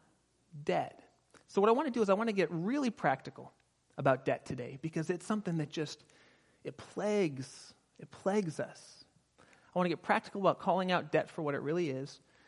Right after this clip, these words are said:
I'm taking a sermon that Pastor Ron preached about two years ago, and I've kind of reworked it for us.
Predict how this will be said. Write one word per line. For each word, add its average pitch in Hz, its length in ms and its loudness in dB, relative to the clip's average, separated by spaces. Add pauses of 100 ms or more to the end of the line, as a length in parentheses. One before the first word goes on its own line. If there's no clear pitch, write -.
(140)
I'm 143 100 4
taking 196 260 2
a 160 60 4
sermon 190 380 2
that 139 300 4
Pastor 202 300 6
Ron 185 300 8
preached 190 400 2
about 147 260 6
two 226 200 2
years 202 240 8
ago, 208 160 8
and 180 80 6
I've 156 100 4
kind 175 160 2
of 139 80 0
reworked 196 460 6
it 185 100 4
for 170 260 0
us. 190 300 12